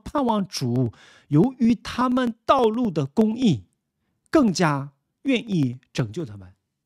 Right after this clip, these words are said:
“主啊，我们是你的儿女，我们是遵守你道的人，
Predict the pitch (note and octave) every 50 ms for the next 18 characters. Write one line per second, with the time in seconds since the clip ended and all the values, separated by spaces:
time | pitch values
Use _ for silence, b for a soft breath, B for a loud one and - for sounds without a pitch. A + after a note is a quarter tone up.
0 | _ _ _ _ _ - - C3+ D3 D3+ D#3+ D3+ C#3 C#3 D3+ D3+ G3 A#3 A3+ -
1 | - C4+ A#3+ F#3+ E3 - _ _ - C#3 C3+ B2 C#3+ - C3+ D3 D#3+ D3 C3 C3+
2 | C3+ C#3+ D#3 F#3 A3 A#3 A3+ - - C#4+ C4 F3+ b b b b b b - -
3 | A3+ A#3 G#3+ C4 B3+ B3 G#3 E3+ D#3+ - B3+ B3 A#3 F#3 E3+ C3+ A#2 A2+ G#2